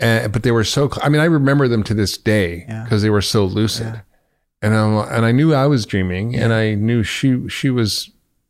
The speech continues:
Speaker 1: dead, and
Speaker 2: Mm-hmm.
Speaker 1: I knew it was, this was all strange. And I then went to the, after to Bhutan, I went into India to a Tibetan monastery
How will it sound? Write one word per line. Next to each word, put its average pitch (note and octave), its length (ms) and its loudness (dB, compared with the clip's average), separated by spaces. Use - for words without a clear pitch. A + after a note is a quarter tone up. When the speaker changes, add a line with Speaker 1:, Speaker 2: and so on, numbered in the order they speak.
Speaker 1:
dead, G#2 380 0
and G2 320 0
Speaker 2:
Mm-hmm. A2 100 -4
Speaker 1:
I G#2+ 80 0
knew A#2 260 2
it A2 60 -4
was, G#2+ 280 -4
this G#2 180 -4
was G#2+ 160 -4
all G2 200 0
strange. G#2+ 480 -2
And A2+ 120 2
I G#2 180 2
then C3 320 2
went C3 240 0
to B2+ 100 -2
the, A2 460 0
after A#2 320 0
to A2 200 -4
Bhutan, A#2+ 600 -2
I G2+ 60 2
went G#2 200 2
into G2+ 240 -2
India A2 420 2
to G2+ 220 -4
a F#2 80 0
Tibetan G2+ 580 -2
monastery F#2+ 640 -2